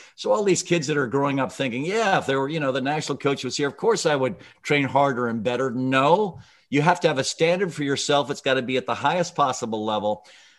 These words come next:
And Carly, your message today for anyone that's listening is absolutely critical. What you've achieved has proven that your methodology is spot on.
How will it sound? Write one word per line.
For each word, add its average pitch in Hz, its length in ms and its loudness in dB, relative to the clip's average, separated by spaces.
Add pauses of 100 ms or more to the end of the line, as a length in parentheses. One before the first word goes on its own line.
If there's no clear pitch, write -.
(160)
And 120 220 -4
Carly, 156 340 2
your 143 160 0
message 143 520 -4
today 123 360 0
for 110 360 -6
anyone 156 400 0
that's 107 180 -6
listening 113 640 -4
is 117 260 -2
absolutely 127 420 -4
critical. 107 580 -4 (260)
What 170 220 4
you've 190 160 -2
achieved 131 680 -2
has 120 180 -6
proven 175 560 -2
that 110 120 -6
your 139 140 -6
methodology 117 840 -2
is 101 160 -4
spot 127 440 2
on. 101 340 -2